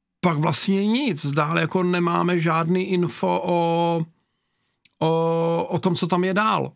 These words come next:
Rozhodně tohle, toto ale není studio za půl mega, jo. To je prostě jenom clickbait. To je jenom clickbait těch pět set tisíc.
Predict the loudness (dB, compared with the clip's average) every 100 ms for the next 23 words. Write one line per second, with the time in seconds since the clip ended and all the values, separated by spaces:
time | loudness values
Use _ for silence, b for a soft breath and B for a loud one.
0 | -2 0 0 0 0 0 0 0 0 0
1 | 2 2 0 -2 -10 -2 0 0 -2 0
2 | 0 2 0 -4 _ _ -2 0 -2 -6
3 | _ _ _ -4 -2 0 0 2 2 0
4 | 0 -2 -4 -10 -4 0 2 0 2 0
5 | 0 0 0 0 0 -2 0 -2 -2 -2
6 | -2 -2 -6 -8